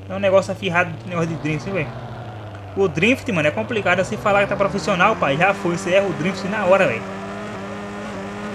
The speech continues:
Tem que fazer o drift certo, calado, hein, velho. Falar que tá profissional, for abrir a boca, querer se gabar, né? Dá errado na hora, velho. Olha aí, ó. Segunda marcha, hein?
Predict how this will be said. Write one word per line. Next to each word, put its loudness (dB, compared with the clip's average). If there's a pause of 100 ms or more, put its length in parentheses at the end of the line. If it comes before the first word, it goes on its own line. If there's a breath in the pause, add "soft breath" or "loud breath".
(100)
Tem -6
que -4
fazer 2
o 2
drift -2 (160)
certo, 2
calado, 2
hein, 2
velho. -8 (920)
Falar 4
que -6
tá 0
profissional, 0
for 4
abrir 2
a 4
boca, 0
querer -2
se -6
gabar, 4
né? 0 (520)
Dá 4
errado 2
na -2
hora, 6
velho. -2 (1500)
Olha 2
aí, 4
ó. 0 (840)
Segunda 2
marcha, 4
hein? -2